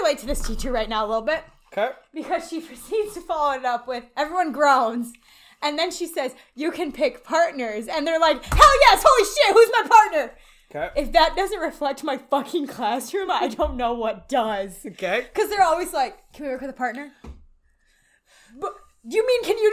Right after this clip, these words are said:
Speaker 1: do half the fucking work?
Speaker 2: Yeah, sure, fuck it. Who cares?
Speaker 1: Honestly, most of the time, yes. I'm
Speaker 2: <laughs>
Speaker 1: like, "Yeah, just make sure your answers look slightly different."
Speaker 2: We will come back to this point.
Speaker 1: We're not, I'm not done yet.
Speaker 2: Okay.
Speaker 1: Because then this report, this report
Speaker 2: Yes.
Speaker 1: is worth half of their grade?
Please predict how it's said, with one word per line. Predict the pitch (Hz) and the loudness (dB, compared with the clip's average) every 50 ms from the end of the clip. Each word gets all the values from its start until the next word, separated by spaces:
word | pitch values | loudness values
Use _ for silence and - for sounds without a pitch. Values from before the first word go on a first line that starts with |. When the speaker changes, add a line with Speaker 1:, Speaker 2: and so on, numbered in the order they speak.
| 440 427 | 6 6
Speaker 1:
do | - | 6
half | 370 339 349 349 - | 6 4 4 4 2
the | 453 427 427 | 0 0 6
fucking | 415 359 392 - 403 359 359 339 | 6 4 6 6 2 0 2 6
work? | 294 285 311 494 587 571 - - - - - _ _ _ _ | 8 8 10 10 8 6 4 -8 -14 -16 -16 _ _ _ _
Speaker 2:
Yeah, | - 294 285 226 | -4 -2 -2 0
sure, | - 240 190 | 0 -2 -2
fuck | - 214 190 180 | 0 -2 -2 -2
it. | 151 | -2
Who | 143 196 220 | -6 -6 -2
cares? | 202 185 - - - - | -2 -2 -2 -2 -4 0
Speaker 1:
Honestly, | 330 359 403 427 466 494 480 - 440 415 370 | 4 6 6 6 6 4 0 0 0 0 4
most | 359 330 349 359 - 370 | 6 4 4 4 0 -4
of | 349 | -6
the | 359 | -6
time, | 349 - - 320 294 294 277 262 | -4 0 0 0 0 0 -2 0
yes. | 262 254 262 277 277 | 4 4 4 4 4
I'm | 330 277 269 269 | 2 0 0 2
Speaker 2:
<laughs> | 277 269 | 0 0
Speaker 1:
like, | 262 254 - - _ _ _ _ - | -2 -2 -6 -12 _ _ _ _ -4
"Yeah, | 269 320 320 254 | -2 0 0 0
just | 294 285 247 | -4 -6 -10
make | 311 294 - | -12 -12 -10
sure | - 330 | -10 -6
your | 294 269 | -6 -4
answers | 269 269 262 285 233 277 | -6 -6 -8 -10 -12 -12
look | 247 - | -12 -10
slightly | - 277 262 247 247 220 | -8 -10 -10 -8 -8 -10
different." | 226 240 240 - 226 214 214 - _ _ _ | -10 -10 -10 -10 -12 -12 -12 -16 _ _ _
Speaker 2:
We | 147 139 151 214 254 | -14 -8 -6 -6 -6
will | 254 285 269 - | -6 -6 -10 -10
come | - - - 208 202 170 139 - - | -10 -12 -8 -6 -6 -8 -8 -12 -12
back | 135 127 123 - - - - | -10 -10 -10 -10 -12 -16 -18
to | - 127 101 | -18 -18 -18
this | - - 92 - - - | -18 -18 -18 -18 -18 -18
point. | - - - 85 82 - - - | -18 -20 -20 -20 -20 -20 -20 -18
Speaker 1:
We're | 330 339 | -12 -12
not, | 349 - | -12 -12
I'm | 302 294 | -10 -12
not | 285 262 | -12 -10
done | 254 285 285 262 | -10 -10 -10 -10
yet. | 226 202 196 - | -12 -12 -10 -10
Speaker 2:
Okay. | 180 180 175 170 - - 143 110 101 95 - - - - | -8 -8 -8 -10 -10 -14 -16 -16 -16 -16 -18 -20 -18 -14
Speaker 1:
Because | 294 320 - 320 320 - | -14 -10 -10 -10 -8 -6
then | 311 311 330 | -8 -8 -8
this | 349 349 - 330 | -10 -12 -10 -10
report, | 277 269 - - 285 240 202 - | -10 -10 -8 -6 -6 -6 -6 -8
this | 226 226 - - | -10 -14 -10 -10
report | 285 277 - - 320 277 247 196 170 - | -10 -10 -8 -6 -4 -2 -2 -2 -4 -6
Speaker 2:
Yes. | 156 151 - - - - _ _ _ _ _ _ _ _ - | -10 -10 -10 -12 -14 -16 _ _ _ _ _ _ _ _ -12
Speaker 1:
is | - 311 247 262 | -8 -6 -4 0
worth | 339 320 277 285 | 0 0 -2 -2
half | - - - 269 277 294 302 320 311 - - | -8 -14 -10 -6 -2 2 2 2 0 2 0
of | 349 330 311 254 233 220 | 0 0 0 -2 -4 -2
their | 330 302 277 254 240 | 0 2 2 2 0
grade? | 208 - 226 220 220 220 226 240 269 320 359 403 440 440 | -4 -8 -12 -10 -4 0 0 0 0 0 0 0 0 0